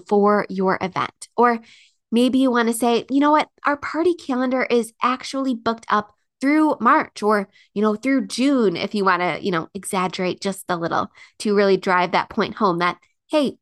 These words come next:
other people are willing to pay. So if you're not, don't waste my time." You know, whatever the case may be, you know, whatever you wanna say, just to let them know that they're wrong,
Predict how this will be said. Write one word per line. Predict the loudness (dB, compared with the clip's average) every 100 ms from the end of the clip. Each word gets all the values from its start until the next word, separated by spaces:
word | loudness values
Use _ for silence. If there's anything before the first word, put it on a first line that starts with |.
| -2
other | 2 2
people | 0 -4 -2 2
are | 2 2
willing | 0 -2 -2
to | -6
pay. | -4 -4
So | -2 -2 -2 -4 _ _ _ 0
if | 0 2
you're | 2 2
not, | 2 2 0 _ 0
don't | 0 2 -2
waste | -2 0 0 -4
my | -4 -4
time." | -4 -8 -8 -16 _ _ _ _ _ -4
You | 0
know, | 0 -2 _ -6
whatever | 0 2 2 0
the | -2
case | -4 -8 -4
may | -6
be, | -6
you | -4 0
know, | 0
whatever | 2 2 2 2 2 0
you | -2 -2 0 2 0 -2
wanna | 0 0 0 -2
say, | -2 -2
just | -2 -4
to | -2
let | 0 -2 0
them | 0 0
know | -2 -2 0 0
that | 2 0 -4 _ _ _ _ _ -2
they're | 2 2 0 -2
wrong, | -2 2 2 0 -8